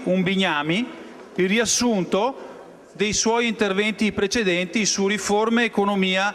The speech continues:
e occupazione. Oggi si è spinto anche a paventare una mini ripresa economica che sta per arrivare.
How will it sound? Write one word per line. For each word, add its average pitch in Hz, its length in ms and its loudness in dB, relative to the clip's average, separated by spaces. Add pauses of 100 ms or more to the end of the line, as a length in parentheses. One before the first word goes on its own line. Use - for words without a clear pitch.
(260)
e 175 100 2
occupazione. 151 840 0 (640)
Oggi 240 260 0
si 233 100 0
è - 20 2
spinto 240 480 -2
anche 262 600 0 (380)
a 233 300 0
paventare 226 760 2
una 220 240 2
mini 254 680 2 (200)
ripresa 226 520 0
economica 202 720 0
che 202 140 -4
sta 190 180 0
per 185 140 0
arrivare. 139 600 2